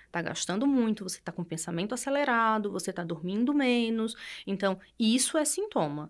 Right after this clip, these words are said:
Agora, existem características da personalidade da pessoa, né? E isso a gente só vai conseguir descobrir quando a gente tirar todos os sintomas através do tratamento. A gente diz, "Ah, não, a gente trata os sintomas e vê o que resta." O que resta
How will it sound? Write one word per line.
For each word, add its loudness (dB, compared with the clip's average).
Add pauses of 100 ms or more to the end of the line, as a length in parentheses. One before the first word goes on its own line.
(180)
Agora, 2
existem 0
características 0
da 2
personalidade 2
da -4
pessoa, -8 (220)
né? -2 (200)
E 4
isso 2
a 4
gente 4
só 2
vai 2
conseguir -2
descobrir -4
quando -2
a 4
gente -2
tirar 6
todos 0
os -4
sintomas 0
através -4
do -10
tratamento. -4
A -4
gente -6
diz, -4
"Ah, 0
não, -2
a -2
gente -6
trata 2
os -4
sintomas -2
e -2
vê 2
o 0
que -4
resta." -6 (240)
O -20
que 6
resta 4